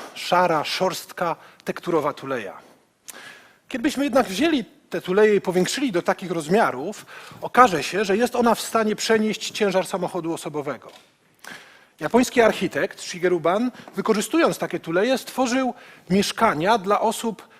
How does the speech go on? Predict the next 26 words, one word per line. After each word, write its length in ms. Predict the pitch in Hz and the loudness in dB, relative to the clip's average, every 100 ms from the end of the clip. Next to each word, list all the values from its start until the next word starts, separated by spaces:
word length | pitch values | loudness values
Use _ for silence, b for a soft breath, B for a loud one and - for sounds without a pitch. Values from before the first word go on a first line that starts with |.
| b | b
pozbawionych 540 | 208 175 208 233 220 | 0 4 4 4 2
dachu 240 | 208 - 208 | 0 0 0
nad 180 | 190 | 0
głową 360 | 165 208 214 226 | 4 4 6 2
w 100 | 180 | -2
wyniku 500 | 160 175 196 185 190 | -6 0 0 0 -4
trzęsienia 500 | - 190 - 165 151 | -2 -2 -2 -4 -4
ziemi. 360 | 151 123 98 - _ B B B | -4 -6 -8 -20 _ B B B
Tuleje 380 | 196 254 226 147 | 4 6 8 4
ułożone 420 | 151 156 196 208 | 0 0 4 6
jedna 300 | 202 214 233 | 4 4 2
po 140 | 220 | 0
drugiej, 500 | 190 208 185 254 269 - B | -2 -2 -2 -2 -4 -10 B
spięte 460 | - - 233 226 208 | -10 2 4 4 2
były 200 | 202 190 | 4 4
taśmą. 460 | 180 - - 113 - - _ _ _ B B B B | 2 0 -4 -12 -16 -20 _ _ _ B B B B
Za 100 | - | -6
swoje 240 | 165 214 208 | -2 2 2
eksperymenty 680 | - 208 196 254 277 - 131 | 2 0 4 6 4 2 -6
z 40 | |
materiałem, 580 | 143 - 156 180 214 196 | -10 -6 2 6 6 6
a 60 | 165 | 2
także 300 | 202 175 190 | -2 -2 0
za 180 | 190 | 0
zwrócenie 460 | 170 180 - 202 196 | -2 -6 -2 0 0
uwagi 540 | 170 202 196 156 151 | 2 2 2 -4 -10